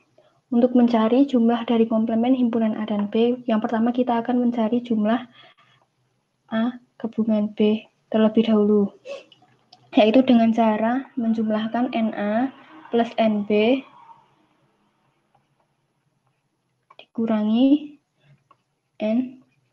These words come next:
A irisan B sama dengan sebelas plus delapan min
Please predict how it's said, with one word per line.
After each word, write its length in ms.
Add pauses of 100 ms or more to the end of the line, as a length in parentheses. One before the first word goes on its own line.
(920)
A 240 (560)
irisan 640 (960)
B 320 (840)
sama 240
dengan 560 (640)
sebelas 560 (720)
plus 320
delapan 720 (320)
min 400